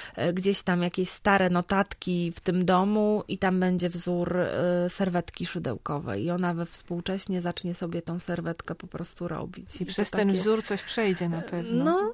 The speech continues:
Speaker 1: na pewno jakieś wspomnienia, jakieś myśli, jakieś, jakieś, e, fajne, mm,
Speaker 2: Ale
Speaker 1: no.
Speaker 2: pani fajną pracę ma.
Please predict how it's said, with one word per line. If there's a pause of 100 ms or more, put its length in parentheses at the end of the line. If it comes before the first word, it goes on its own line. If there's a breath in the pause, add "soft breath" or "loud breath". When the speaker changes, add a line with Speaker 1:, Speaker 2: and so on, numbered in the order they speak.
Speaker 1:
na
pewno
jakieś
wspomnienia,
jakieś
myśli,
jakieś,
jakieś,
e, (840)
fajne, (140)
mm, (520)
Speaker 2:
Ale
Speaker 1:
no.
Speaker 2:
pani
fajną
pracę
ma.